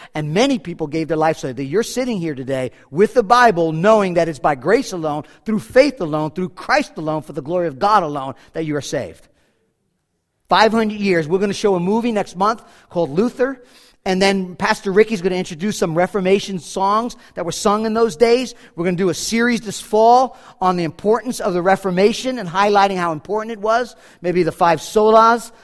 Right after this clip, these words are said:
Uh, we don't really know yet, but we're gonna be talking about that. Because people think they're doing a service to God, whether it's radical Islam in the name of Allah or other church crazy people throughout the centuries thinking they're offering to God and killing people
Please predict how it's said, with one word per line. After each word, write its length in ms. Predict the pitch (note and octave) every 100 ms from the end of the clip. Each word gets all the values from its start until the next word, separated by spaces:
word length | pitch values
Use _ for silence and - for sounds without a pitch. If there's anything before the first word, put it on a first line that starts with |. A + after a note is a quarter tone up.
| - -
Uh, 320 | D#3+ - E3+
we 80 | F#3+
don't 100 | F#3
really 140 | F3+
know 180 | E3+ G#3
yet, 220 | G#3 A3
but 100 | F#3+
we're 160 | D#3+ F3
gonna 140 | F#3+
be 120 | F#3+ E3+
talking 360 | A3 A#3 E3
about 260 | C#3 C3+ A#2+
that. 260 | A#2+ F#2 _ _ -
Because 340 | F3+ G3 F#3+
people 340 | - B3 C#4 G#3
think 200 | B3+ A3+
they're 80 | E3+
doing 260 | G#3+ G#3
a 40 | E3+
service 320 | A3 E3+ -
to 100 | C#3+
God, 420 | A3 A3+ A#2 A2 _ _ -
whether 320 | F3 G#3 F#3+
it's 180 | F#3+ F#3+
radical 440 | C#3 G3+ A#3 G#3
Islam 520 | F#3 B3+ - A#3 B3+ A3
in 60 |
the 80 | F3
name 180 | F3+ F#3
of 140 | E3
Allah 460 | E3 F3 A3 B3+ B3+ - -
or 240 | F3+ F3+
other 280 | G#3 A#3 G#3+
church 600 | - - A#3+ - - - _ _ _ _ _
crazy 460 | - A#3+ C4+ G3
people 300 | E3+ F#3+ E3+
throughout 400 | E3+ E3+ A#3 C4+
the 100 | F3+
centuries 540 | D3+ F#3+ E3+ - E3+ E3
thinking 340 | A3 A3 G3+
they're 100 | F#3
offering 360 | F3+ G3 G3 F#3
to 60 |
God 220 | D#3 D3+ E3
and 180 | D#3 C3+
killing 340 | - A3+ F3
people 400 | B2+ C3+ B2+ A#2